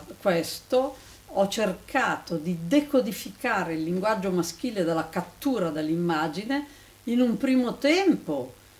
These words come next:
facendo volgere verso l'obiettivo le donne che, eh, fotografavo per la strada e quindi instaurando un dialogo con queste donne prima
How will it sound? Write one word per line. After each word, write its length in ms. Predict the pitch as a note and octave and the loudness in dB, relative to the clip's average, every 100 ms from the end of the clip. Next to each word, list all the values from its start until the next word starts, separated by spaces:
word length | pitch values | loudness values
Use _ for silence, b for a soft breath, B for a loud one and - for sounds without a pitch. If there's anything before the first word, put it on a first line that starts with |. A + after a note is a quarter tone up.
| B B - - - | B B -20 -20 -20
facendo 1000 | - - A3 - B3+ B3+ B3+ C4+ C#4 C#4 - | -12 -4 -4 4 6 6 4 6 6 4 -6
volgere 760 | E3+ G3+ A3+ G#3 D#3 D#3+ D#3 | -6 2 4 4 0 -2 -2
verso 760 | D#3+ A3+ G#3 - - G3+ A3+ - - - | -2 -2 -4 -6 -4 -4 -4 -10 -20 -16
l'obiettivo 1300 | - F#3+ F#3+ F3 F#3+ F3 - B3 C4+ D4 D#4 F4 F4 - - | -4 -2 0 0 -2 -2 -8 -2 0 2 2 -2 -4 -12 -10
le 500 | F#3+ G3 A#3 B3 - - | -6 0 0 0 -8 -16
donne 800 | F3 E3 G#3 A3 B3 B3+ D4 C#4+ | -8 2 4 4 2 2 2 0
che, 320 | - A3 B3 - | -4 -4 -4 -6
eh, 480 | G3 F3 E3 E3+ | -4 -2 -2 -4
fotografavo 800 | D#3+ - F#3+ F#3+ F#3+ F3+ F#3 G#3 | -6 -8 -8 -4 -4 0 0 -2
per 180 | G#3 F3+ | -4 -4
la 80 | D#3+ | -4
strada 640 | - - C#3+ A#2 A2+ D3+ D#3+ B B B | -8 -8 -4 -4 -6 -12 -18 B B B
e 140 | A#3+ | -6
quindi 380 | - C#4+ D4+ C#4+ | 2 6 8 6
instaurando 840 | A#3+ G3 - G#3 G3+ G3+ A#3 A3+ | 2 -2 -2 0 2 0 0 -4
un 200 | A3 G#3+ | -4 -4
dialogo 720 | F3 G3+ G#3 E3 D3 D3+ D3+ C#3+ | -4 -2 0 0 0 -2 -4 -4
con 220 | E3+ D#3 | -2 0
queste 300 | F#3 E3+ G#3 | -2 -4 -4
donne 340 | F#3+ F#3 A3+ | -2 -2 -4
prima 720 | A3+ - F#3+ G3+ G3+ G#3 G#3+ | -10 -8 -6 -4 -6 -6 -8